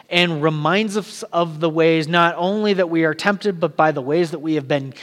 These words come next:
we have given in to that temptation. In other words, the tempter gets us to fail and then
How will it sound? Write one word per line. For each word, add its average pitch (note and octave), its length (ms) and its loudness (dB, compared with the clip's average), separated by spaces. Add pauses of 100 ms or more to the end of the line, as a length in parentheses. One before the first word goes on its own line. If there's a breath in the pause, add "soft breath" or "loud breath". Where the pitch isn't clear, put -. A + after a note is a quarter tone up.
(300 loud breath)
we D#3 220 0
have - 460 -6
given G3 280 2
in G#3 200 2
to G3 60 2
that F#3+ 240 6
temptation. D3 760 0 (220 loud breath)
In D3+ 140 -2
other D#3 180 4
words, D3 240 2
the C#3+ 120 -4
tempter E3 720 2 (240 loud breath)
gets E3 240 6
us E3 140 0
to E3+ 100 -4
fail D#3 440 4
and C#3+ 120 -4
then C3+ 580 -6